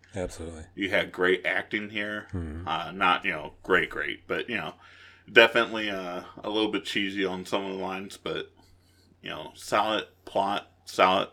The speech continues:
Speaker 2: action. Uh, you couldn't pick two better actors to go into these roles, I don't think.
Speaker 1: Yeah. And, uh, fairly fast pace also. For being a two-hour movie, it flew by pretty quick, I thought.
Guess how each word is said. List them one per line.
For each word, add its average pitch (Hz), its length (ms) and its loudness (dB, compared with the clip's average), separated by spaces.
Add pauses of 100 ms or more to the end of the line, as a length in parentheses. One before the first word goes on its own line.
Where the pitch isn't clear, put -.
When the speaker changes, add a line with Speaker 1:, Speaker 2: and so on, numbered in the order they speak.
(160)
Speaker 2:
action. 92 520 -2 (840)
Uh, 73 380 -2
you 92 100 -12
couldn't 104 460 -2
pick - 260 4 (320)
two 107 180 4
better 92 300 4
actors 90 580 0
to 82 300 -2 (1080)
go 92 220 4
into 92 220 -2
these 90 220 -2
roles, 87 260 0
I 90 120 4
don't 90 160 -4
think. 87 200 -6
Speaker 1:
Yeah. - 60 -16 (880)
And, 92 180 -2
uh, 92 200 -4
fairly 110 320 -2
fast 110 300 2
pace 113 300 0
also. 90 320 -2
For 90 140 -6
being 90 180 2
a 87 60 0
two-hour 101 320 2
movie, 104 320 0
it 131 100 -4
flew 135 180 0
by 127 200 -2
pretty - 200 0
quick, - 300 -2
I 80 40 -2
thought. 90 260 -2